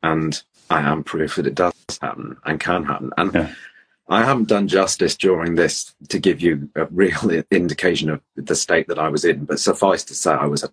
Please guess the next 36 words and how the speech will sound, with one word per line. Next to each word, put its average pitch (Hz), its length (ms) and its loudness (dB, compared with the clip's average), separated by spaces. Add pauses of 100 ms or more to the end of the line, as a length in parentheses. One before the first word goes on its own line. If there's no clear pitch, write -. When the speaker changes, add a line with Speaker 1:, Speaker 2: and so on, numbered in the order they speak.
Speaker 1:
total 73 540 -2
mess, - 460 -4
and 78 160 0
I 73 80 0
had 71 200 -10 (120)
zero, 78 800 0 (580)
zero 76 800 0
confidence 73 720 -6
or 73 140 -4
esteem 78 380 -2
in 69 80 -6
myself. 65 520 -6 (160)
Speaker 2:
Hmm. 85 400 2
Speaker 1:
And 107 140 2
it - 120 -2
got - 180 0
taken 110 280 2
away. 107 240 2 (540)
Um, 85 220 0
it 82 120 0
wasn't 98 300 2
anything 82 340 -4
changed 123 460 0
particularly. 73 680 -2
It 82 100 -4
was 82 120 -18
just - 360 -2 (100)
a 85 120 -2
sudden 104 480 -4 (580)
realization 90 1120 4
of - 160 -8 (160)
who 98 200 2
I 76 140 -2
was 69 380 -6
in 78 200 -8
Christ. - 580 -12